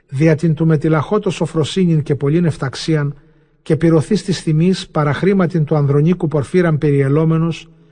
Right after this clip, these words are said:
και τους χιτώνας περιρήξας, περιαγαγών καθ' όλην την πόλην, επ' αυτό των τόπων ού περις των ονίαν εισέβησεν, εκεί των μη εφώνων απεκόσμησε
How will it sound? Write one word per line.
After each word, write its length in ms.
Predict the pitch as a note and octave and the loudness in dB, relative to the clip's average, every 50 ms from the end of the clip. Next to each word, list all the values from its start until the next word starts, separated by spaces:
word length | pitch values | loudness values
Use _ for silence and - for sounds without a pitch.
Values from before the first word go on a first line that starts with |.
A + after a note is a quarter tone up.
| _ _ _ _ _ | _ _ _ _ _
και 120 | - F3 | -4 -4
τους 140 | D#3 E3 D3+ | -2 -2 -2
χιτώνας 460 | - - E3+ - - G#3 G#3+ G#3+ F3+ | -2 -2 -4 0 0 2 2 2 0
περιρήξας, 800 | - - F#3 E3 E3 D#3+ D#3+ F#3+ F3+ - - G3+ G3 F#3 - - _ _ _ _ - | 2 0 2 2 4 2 2 0 -2 -2 -4 -4 -4 -4 -6 -12 _ _ _ _ -2
περιαγαγών 720 | - D#3+ D#3 D#3 D#3+ D3+ C#3 D#3 D3 C3+ D#3 F3+ F3+ D#3+ | 0 2 4 4 4 2 2 0 0 2 2 2 2 0
καθ' 200 | - D3+ - - | -2 -4 -2 0
όλην 240 | F3 E3+ E3+ D#3 D3 | 0 2 2 2 0
την 240 | - D3+ C3+ B2 | 0 0 -2 0
πόλην, 400 | - D#3+ D#3 D3+ D3 D3 C#3+ C#3+ - - - _ _ _ _ _ _ _ | 0 0 0 2 2 0 -2 -4 -6 -10 -20 _ _ _ _ _ _ _
επ' 160 | - D3+ B2+ | -8 -4 -2
αυτό 200 | D#3 C#3 - G3+ | -2 0 0 0
των 220 | F#3 F#3+ F#3 D#3+ F3+ | 2 2 2 2 2
τόπων 460 | - F#3+ F3 - E3 D3+ C#3 C3 - - _ - | 2 2 2 2 2 0 0 -2 -6 -14 _ -2
ού 140 | G3+ G#3 | -2 -2
περις 260 | - G3 F3+ E3 D#3+ - | 0 2 2 2 0 0
των 160 | - E3+ D#3 | 0 -2 0
ονίαν 320 | D3 D3+ D#3+ F3 E3+ D#3 | 0 2 2 2 2 0
εισέβησεν, 680 | D3 C3+ - - D#3+ D#3+ E3 D#3+ - - F#3+ G3 G3 F#3+ - - _ _ _ _ _ _ _ _ | 0 0 0 0 0 0 0 -2 -4 -4 -6 -6 -6 -8 -14 -20 _ _ _ _ _ _ _ _
εκεί 300 | - D#3 C3+ - - A3 | -8 -8 -8 -4 -6 -2
των 200 | F#3 A#3 G#3 G3 | 0 2 2 4
μη 120 | F#3 F#3 | 4 4
εφώνων 380 | F3+ - - - G3 F#3+ F#3 F3+ | 4 2 2 2 2 2 2 2
απεκόσμησε 840 | E3+ C#3+ - D#3 D#3+ F3 F3+ D#3+ C3+ C3+ C3+ A#2+ - - B2 A#2 - | 0 0 -2 -2 0 2 2 2 2 0 -2 -4 -4 -6 -10 -10 -10